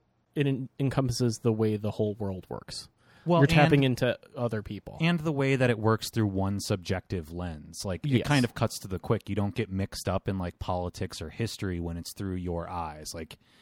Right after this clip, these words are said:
Speaker 2: it's a really tight way of objectifying subjectivity.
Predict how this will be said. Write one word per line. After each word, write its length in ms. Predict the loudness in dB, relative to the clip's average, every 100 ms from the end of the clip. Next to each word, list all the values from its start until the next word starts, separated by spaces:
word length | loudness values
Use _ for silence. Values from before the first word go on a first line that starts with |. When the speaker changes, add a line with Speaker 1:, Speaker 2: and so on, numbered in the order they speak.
| _ _ _
Speaker 2:
it's 200 | -12 -2
a 100 | 0
really 600 | 0 0 0 -2 -4 -6 -10 _ _ -6
tight 320 | -2 -2 -2
way 500 | -4 -2 -2 -4 -8 -12 _ _
of 540 | -6 -4 -4 -8 -16 -20 _ _ -8
objectifying 840 | -6 -4 -6 -4 -6 -4 -4 -4
subjectivity. 800 | -6 -6 -8 -8 -2 -2 -4 -12